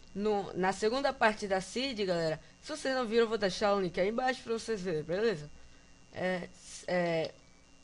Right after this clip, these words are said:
quem viu, vai lá assistir e volta. Então, galera, no último episódio dessa Seed, a gente parou aqui nessa vila, beleza? E vamos para o melhor lugar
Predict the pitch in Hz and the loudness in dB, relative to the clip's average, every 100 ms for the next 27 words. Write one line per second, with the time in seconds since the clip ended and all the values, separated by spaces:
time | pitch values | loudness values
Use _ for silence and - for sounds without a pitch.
0 | - - - - - - - 269 254 208 | -20 -20 -20 -20 -20 -20 -12 -6 -4 -4
1 | 214 233 226 - - - - - - - | -4 -4 -4 -8 -20 -20 -20 -20 -20 -20
2 | - - 214 214 190 180 180 190 - 202 | -18 -4 4 6 6 4 2 -10 -6 -8
3 | 165 147 - - - - - - - - | -6 -10 -10 -16 -20 -20 -20 -20 -20 -20
4 | - - - 254 214 185 190 254 311 277 | -20 -8 2 4 6 4 2 0 0 0
5 | 277 254 233 208 220 220 202 247 - 247 | -2 -2 -2 0 0 0 -2 -2 -2 -6
6 | - 208 247 202 180 - - - - - | -4 -4 -2 -2 -4 -6 -20 -20 -20 -20
7 | - - 170 233 233 - - 226 226 226 | -18 -6 -2 -2 -4 -10 -10 -4 0 0
8 | 226 - 240 247 233 247 226 170 196 240 | -2 -6 -2 -2 -2 -2 -2 0 2 2
9 | 269 220 226 247 180 165 151 - - - | 0 -2 2 2 2 -2 -4 -12 -20 -20
10 | - - - - - - - - 208 190 | -20 -20 -20 -20 -20 -20 -20 -12 -4 4
11 | 240 240 233 - 226 220 226 240 254 254 | 4 4 -2 0 2 4 4 2 0 2
12 | 226 233 247 240 190 196 196 214 214 | 2 2 -2 -4 4 8 8 8 2